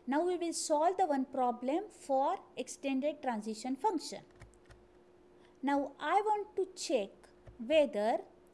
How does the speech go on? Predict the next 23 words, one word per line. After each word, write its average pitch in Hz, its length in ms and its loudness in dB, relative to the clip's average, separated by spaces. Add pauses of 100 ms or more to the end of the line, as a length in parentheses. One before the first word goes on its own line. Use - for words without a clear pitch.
(360)
that 254 200 -2
is, 240 320 -4 (440)
A 349 300 2 (440)
is 381 240 2
accepted 262 680 0
by 240 180 -2
machine 240 500 -4 (140)
or 226 200 -4
not. 247 400 -4 (520)
So 277 220 0
by 262 400 2
formula, 233 600 0 (340)
delta 311 520 2
star 208 640 -2 (380)
Q 415 400 6
comma 262 480 2
A 233 320 -2 (240)
is 277 200 0
a 294 80 6
null 311 320 4 (120)
closure 233 520 0 (100)
of 214 320 0 (260)
union 277 800 2